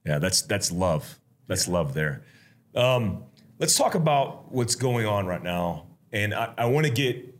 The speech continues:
Speaker 1: because you have an extensive military background that ties into you being very good at training and communicating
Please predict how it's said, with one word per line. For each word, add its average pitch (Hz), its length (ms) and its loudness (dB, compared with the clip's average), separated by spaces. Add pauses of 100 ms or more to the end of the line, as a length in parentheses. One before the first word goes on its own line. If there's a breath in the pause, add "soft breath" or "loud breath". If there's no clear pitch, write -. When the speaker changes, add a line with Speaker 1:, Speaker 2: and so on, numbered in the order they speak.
(240)
Speaker 1:
because 131 300 2
you 143 80 4
have 143 220 4
an 117 80 0
extensive 110 720 0 (1120 loud breath)
military 143 500 4
background 110 520 0
that 92 120 -2
ties 135 500 2
into 113 320 0
you 131 400 2
being 107 720 0 (280)
very 120 520 2
good 110 300 0
at - 500 -2
training 120 640 0
and 90 160 0
communicating 98 880 0